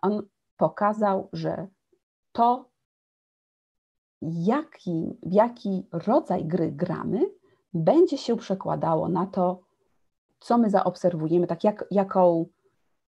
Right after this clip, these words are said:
mm, wyższość, powiedzmy, tej grupy osób, y, zaobserwujemy nad osobami, które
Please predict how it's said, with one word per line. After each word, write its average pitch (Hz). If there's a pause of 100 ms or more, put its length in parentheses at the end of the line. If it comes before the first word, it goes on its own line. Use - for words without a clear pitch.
(240)
mm, -
wyższość, -
powiedzmy, 165
tej 165
grupy 190
osób, 190
y, 165
zaobserwujemy 165
nad 156
osobami, 165 (200)
które 160